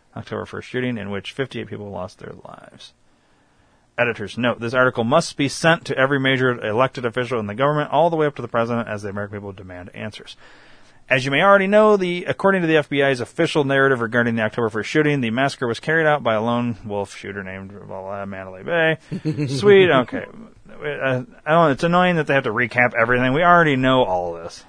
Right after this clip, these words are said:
Speaker 2: What day was that on, man?
Speaker 1: October first.
Speaker 2: Oh, dude.
Speaker 1: What floor was it on? Thirty-second.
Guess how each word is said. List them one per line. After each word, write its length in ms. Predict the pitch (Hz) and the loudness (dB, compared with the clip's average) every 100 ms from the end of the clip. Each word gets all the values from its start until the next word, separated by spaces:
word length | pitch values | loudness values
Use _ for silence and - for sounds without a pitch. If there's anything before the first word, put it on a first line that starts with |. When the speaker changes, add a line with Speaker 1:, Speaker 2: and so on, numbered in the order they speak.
| - | -14
Speaker 2:
What 200 | - 160 | -8 -8
day 160 | - 147 | -2 0
was 200 | 190 98 | 0 -2
that 180 | - 73 | -4 -8
on, 220 | 69 69 | -12 -12
man? 360 | 76 101 135 127 | -8 -6 -4 -2
Speaker 1:
October 360 | 127 190 180 | 2 4 6
first. 500 | 135 156 95 - - - | 4 2 0 -6 -10 0
Speaker 2:
Oh, 360 | 143 113 - - | 2 2 -2 -8
dude. 300 | 156 143 - - | -6 -6 -8 -6
Speaker 1:
What 160 | 135 139 | -2 0
floor 280 | - 170 180 | 4 6 6
was 120 | 185 | 4
it 100 | 185 | 4
on? 180 | 190 175 | 2 4
Thirty-second. 640 | 175 165 - 160 131 98 | 4 4 2 2 2 -2